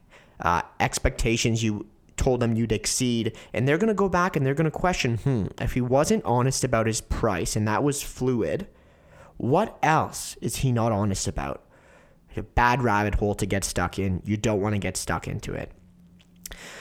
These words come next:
How do you respond to a discount? So back in the day, when someone asked me for a discount,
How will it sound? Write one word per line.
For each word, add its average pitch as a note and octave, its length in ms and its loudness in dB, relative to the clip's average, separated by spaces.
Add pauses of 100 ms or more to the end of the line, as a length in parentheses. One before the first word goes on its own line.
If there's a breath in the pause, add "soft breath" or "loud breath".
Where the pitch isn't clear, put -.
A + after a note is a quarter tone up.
(680 loud breath)
How F#3+ 200 4
do C4+ 60 2
you C4+ 100 2
respond C3 500 2
to F2+ 100 -2
a E2 40 2
discount? - 520 -6 (220)
So D3+ 360 2 (280)
back D#3 240 4
in G3+ 100 2
the G3 80 2
day, A#2 480 -2 (480)
when G#2+ 220 2
someone B2 320 2
asked A#2+ 220 2
me C3 60 0
for D3+ 160 0
a D3 60 0
discount, F#2 520 0